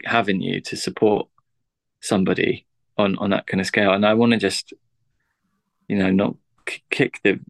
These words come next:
the, like, front doors in completely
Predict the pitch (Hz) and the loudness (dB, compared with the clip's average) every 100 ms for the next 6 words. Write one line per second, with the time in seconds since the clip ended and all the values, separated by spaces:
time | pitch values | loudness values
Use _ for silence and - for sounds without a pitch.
0 | _ _ _ 110 104 87 90 90 - - | _ _ _ -2 -2 0 -2 -4 -6 -14
1 | - - 110 - 117 113 92 87 - - | -8 -2 -2 2 4 4 2 -2 -2 -6
2 | 92 107 - 92 90 - | -2 -2 0 0 -2 -4